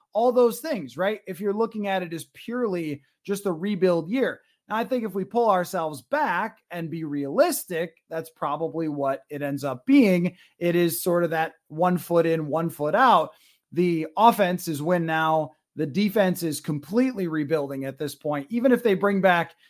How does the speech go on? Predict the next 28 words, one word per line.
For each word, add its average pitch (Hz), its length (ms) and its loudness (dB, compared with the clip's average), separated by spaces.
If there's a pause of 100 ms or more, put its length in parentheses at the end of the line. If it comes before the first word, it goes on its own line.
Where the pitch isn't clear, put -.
(200)
Danielle 180 300 4
Hunter, 156 500 0
moving 196 340 2
on 190 160 2
from 180 160 -4
Zadarius 160 520 0
Smith 151 420 -6 (280)
is 147 440 -4 (100)
completely 214 540 0
rebuilding. 147 460 -4 (240)
You've 190 180 0
now 226 240 4
lost 180 420 2 (260)
Zadarius, 214 760 4 (280)
Delvin 240 280 2
Tomlinson, 180 840 -2 (180)
Eric 240 260 6
Kendricks, 151 580 -6 (160)
Patrick 240 400 -2
Peterson, 165 640 -4 (400)
all 277 200 6
the 262 120 0
veterans 170 800 -2
except 220 440 -4
for 185 100 -2
Harrison 185 440 -4
Smith 165 520 -4 (100)
and 165 200 -8